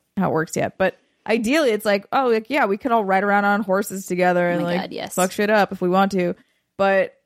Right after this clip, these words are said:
Speaker 1: for the most part, and I'll talk about this later too, like, what,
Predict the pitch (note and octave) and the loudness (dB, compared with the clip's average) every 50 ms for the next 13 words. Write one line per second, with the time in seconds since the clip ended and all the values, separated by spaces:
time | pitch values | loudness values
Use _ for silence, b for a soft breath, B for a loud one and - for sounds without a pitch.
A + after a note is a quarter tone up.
0 | _ _ _ _ _ _ _ _ _ - A#3+ A3 A3+ A#3 A#3+ C4 C4+ C4+ C4+ - | _ _ _ _ _ _ _ _ _ -6 -4 -2 -2 0 2 2 0 0 -2 -4
1 | - G#3+ G3 F#3+ F#3+ F3+ F#3 F#3 - - - - F#3 F#3 F3+ F#3 F#3 F#3+ F3+ F3+ | -2 0 2 2 4 2 2 0 -4 -8 -8 -6 -2 0 0 0 -2 -4 -6 -6
2 | F#3 E3+ - F3+ - F3 D#3+ D#3+ F3+ - F#3 E3+ E3+ E3 - _ - F#3+ F#3+ F#3 | -6 -8 -8 -6 -6 -6 -6 -6 -8 -8 -6 -4 -4 -6 -6 _ 0 2 2 2
3 | - | 2